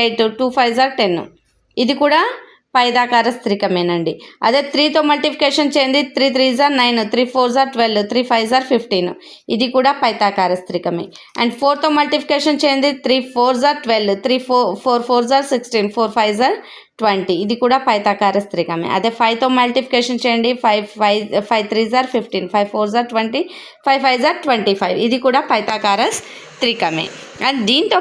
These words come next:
పాటు ఫైవ్, ట్వెల్వ్, థర్టీన్, ఇది కూడా పైథాగరస్ త్రికమే. సెవెన్, ట్వంటీ ఫోర్, ట్వంటీ ఫైవ్, and ఎయిట్, ఫిఫ్టీన్, సెవెంటీన్, ఇది కూడా పైథాగరస్. And నైన్, ఫార్టీ, ఫార్టీ వన్, ఇది కూడా లెవెన్, సిక్స్టీ,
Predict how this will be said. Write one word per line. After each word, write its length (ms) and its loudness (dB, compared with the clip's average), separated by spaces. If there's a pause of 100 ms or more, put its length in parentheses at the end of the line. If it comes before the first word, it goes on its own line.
పాటు 260 2 (840)
ఫైవ్, 260 2 (420)
ట్వెల్వ్, 300 2 (340)
థర్టీన్, 400 2 (220)
ఇది 180 -2
కూడా 160 4 (100)
పైథాగరస్ 600 0
త్రికమే. 380 0 (160)
సెవెన్, 340 0
ట్వంటీ 300 -2
ఫోర్, 240 2
ట్వంటీ 340 0
ఫైవ్, 180 0 (460)
and 100 0 (240)
ఎయిట్, 240 -2 (400)
ఫిఫ్టీన్, 460 0 (420)
సెవెంటీన్, 480 0 (120)
ఇది 180 2
కూడా 140 2 (100)
పైథాగరస్. 580 0 (400)
And 120 2 (120)
నైన్, 240 2 (460)
ఫార్టీ, 400 0 (420)
ఫార్టీ 380 0
వన్, 120 -2 (400)
ఇది 120 2 (100)
కూడా 220 2 (420)
లెవెన్, 300 2 (400)
సిక్స్టీ, 380 0